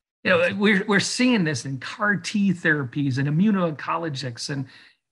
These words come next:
and, and checkpoint inhibitors. Great, great promise. Can it improve patient survival? We don't know yet.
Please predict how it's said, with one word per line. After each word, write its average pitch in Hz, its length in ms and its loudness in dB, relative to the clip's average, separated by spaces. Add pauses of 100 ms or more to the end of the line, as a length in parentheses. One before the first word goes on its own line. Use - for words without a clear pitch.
and, 165 280 2
and 143 160 2
checkpoint 185 540 0
inhibitors. 151 680 -2 (180)
Great, 285 420 -2
great 233 320 -2
promise. 226 640 -2 (680)
Can 170 240 2
it 160 120 4
improve 170 640 2
patient 143 400 -4
survival? 131 640 -6
We 175 100 0
don't 247 200 4
know 269 160 2
yet. - 240 -4